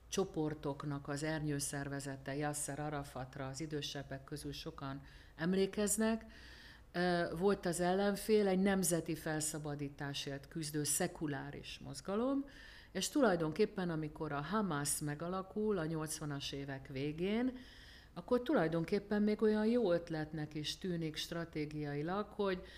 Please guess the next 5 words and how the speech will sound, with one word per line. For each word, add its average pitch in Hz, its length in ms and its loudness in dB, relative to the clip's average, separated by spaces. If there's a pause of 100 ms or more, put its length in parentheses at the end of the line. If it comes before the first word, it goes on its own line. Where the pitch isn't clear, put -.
(140)
osszuk 185 460 4
meg 180 200 0
a 156 100 -2
palesztinok 151 800 -4
sorait, 180 720 -2